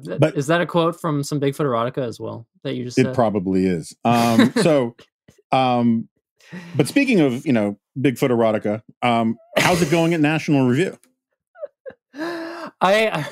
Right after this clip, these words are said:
Speaker 1: I'm trying to make sense of that segue, and I, I, I really can't. Um,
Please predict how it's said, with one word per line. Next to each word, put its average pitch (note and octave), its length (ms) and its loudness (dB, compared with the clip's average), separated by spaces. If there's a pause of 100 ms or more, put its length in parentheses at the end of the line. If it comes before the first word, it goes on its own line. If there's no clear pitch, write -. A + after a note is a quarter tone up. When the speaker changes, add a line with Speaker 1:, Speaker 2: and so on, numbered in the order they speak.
Speaker 1:
I'm A3+ 140 0
trying F#3 560 0
to - 140 -8
make D3 260 0
sense C#3+ 360 -2
of A2+ 120 -6
that A2+ 280 -4
segue, A2 600 -4 (440)
and B2+ 120 -2
I, A#2 120 0 (140)
I, B2+ 140 -4 (100)
I B2+ 80 -2
really B2+ 340 0
can't. A#2 380 -8 (160)
Um, A2+ 640 -4